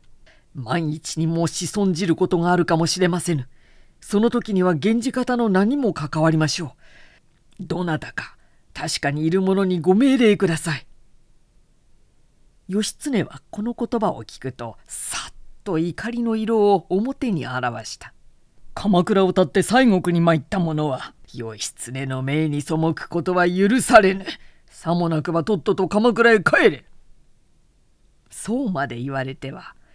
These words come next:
もはや辞退する術もない与一は、「ご命令とあらば、致し方ござりませぬ。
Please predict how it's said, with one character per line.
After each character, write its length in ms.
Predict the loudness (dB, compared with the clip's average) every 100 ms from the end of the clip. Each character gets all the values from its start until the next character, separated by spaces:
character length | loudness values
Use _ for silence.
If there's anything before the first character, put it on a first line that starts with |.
| _ _
も 120 | -8
は 140 | -2 0
や 140 | 0
辞 120 | -2
退 300 | -4 -2 -2
す 180 | -4 -4
る 120 | -4
術 320 | -4 -4 -2 -2
も 200 | -4 -12
な 160 | -14 -14
い 120 | -18 _ _
与 180 | -8 -6
一 280 | -6 -8 -12
は、 200 | -12 -16 -20 _ _ _ _ _ _ _ _ _ _
「ご 120 | 0
命 260 | 4 6 6
令 180 | 6 4
と 160 | 0
あ 40 | 0
ら 100 | -2
ば、 240 | -6 -14 -18 _ _ -16
致 220 | -14 -10
し 100 | -10
方 280 | -10 -6 -4
ご 140 | -4
ざ 140 | -4 -4
り 60 |
ま 160 | -4 -6
せ 160 | -6
ぬ。 140 | -6